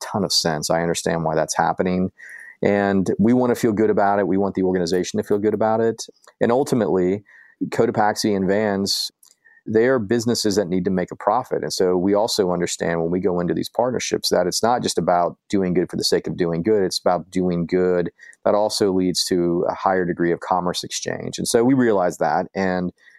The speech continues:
we fully believe that the burden is on us to show how we can improve their bottom line while they are doing good in the marketplace. And I think brands like Cotopaxi obviously have their finger on the pulse of, they're very comfortable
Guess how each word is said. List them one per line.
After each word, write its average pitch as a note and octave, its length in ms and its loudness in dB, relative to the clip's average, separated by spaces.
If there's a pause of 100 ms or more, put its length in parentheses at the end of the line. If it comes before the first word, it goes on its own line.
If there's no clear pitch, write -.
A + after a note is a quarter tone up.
(240)
we A2+ 140 2
fully A2+ 260 2
believe G2 380 2
that F#2+ 140 -2
the G2 60 -2
burden G2 320 0
is F2+ 120 -2
on F2 160 0
us G2+ 220 -2
to E2+ 100 -6
show E2+ 580 0 (320)
how G#2 220 0
we F#2+ 280 2
can F#2+ 460 -2
improve F2+ 540 -2
their E2+ 120 0
bottom E2+ 320 0
line E2 380 -2
while F2+ 400 0
they E2+ 160 0
are E2 120 0
doing E2 280 -4
good D#2+ 160 -4
in D#2+ 80 -6
the D#2+ 60 -8
marketplace. - 640 -4
And - 80 -2
I - 40 -2
think F#2+ 260 -2 (420)
brands C3+ 240 2
like G#2+ 140 0
Cotopaxi F#2+ 600 0
obviously F2 320 0
have E2 140 -2
their - 60 -4
finger F2+ 300 -4
on F2 60 -4
the E2 80 -8
pulse - 360 -2
of, - 160 -2 (540)
they're A2 100 2
very G#2 200 2
comfortable F2+ 640 -2